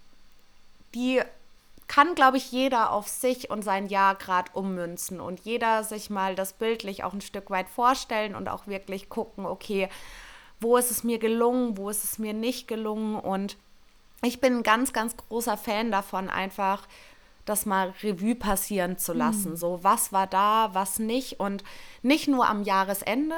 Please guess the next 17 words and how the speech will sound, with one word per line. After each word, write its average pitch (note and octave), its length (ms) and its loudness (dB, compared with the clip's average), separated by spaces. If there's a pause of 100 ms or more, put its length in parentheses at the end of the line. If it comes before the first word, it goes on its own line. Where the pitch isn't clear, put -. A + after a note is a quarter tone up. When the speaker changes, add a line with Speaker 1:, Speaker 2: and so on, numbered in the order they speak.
(100)
Speaker 1:
so, B3+ 460 0
sondern G#3 420 -2
immer A3 320 2
wieder C#4+ 300 -4
mal. C4 400 0
Aber F#3+ 180 2
natürlich G#3 540 -4
bietet A3 280 -8
sich G3+ 220 -8
so F#3+ 140 -6
ein F#3+ 80 -6
Jahreswechsel F#3+ 840 -2
für G3+ 160 -8
sowas F3 380 -6
immer E3+ 400 -4 (400)
ganz, G3 320 8
ganz F#3 440 -2